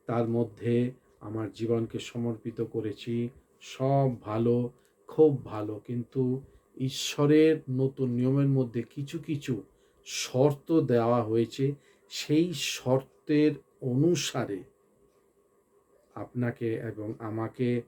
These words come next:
আমরা নিজে নিজেই, নিজে নিজেই বুঝতে পারবো যে এখনো আমি সেই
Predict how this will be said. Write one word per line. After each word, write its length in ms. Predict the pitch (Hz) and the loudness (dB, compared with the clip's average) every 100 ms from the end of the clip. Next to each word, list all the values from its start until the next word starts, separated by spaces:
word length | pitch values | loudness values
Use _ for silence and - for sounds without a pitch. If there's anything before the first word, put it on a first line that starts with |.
| _ _ | _ _
আমরা 360 | - 113 113 110 | -10 -6 -4 -4
নিজে 500 | 117 139 175 160 202 | 2 4 4 6 6
নিজেই, 420 | 175 151 135 101 - _ _ 143 | 6 4 2 -2 -6 _ _ -4
নিজে 420 | 143 202 190 233 | -2 0 2 2
নিজেই 340 | 208 180 202 | 2 0 0
বুঝতে 400 | 165 156 151 - | 2 0 0 0
পারবো 580 | 139 131 117 131 143 147 - _ _ - | 0 2 2 4 6 4 -2 _ _ -20
যে 340 | - 127 117 - | -2 0 0 -4
এখনো 760 | 110 - - 143 143 143 143 139 _ _ _ | -10 -8 0 4 6 6 4 0 _ _ _
আমি 300 | - 107 110 | -12 -6 -6
সেই 340 | 113 - 113 | -6 -6 -8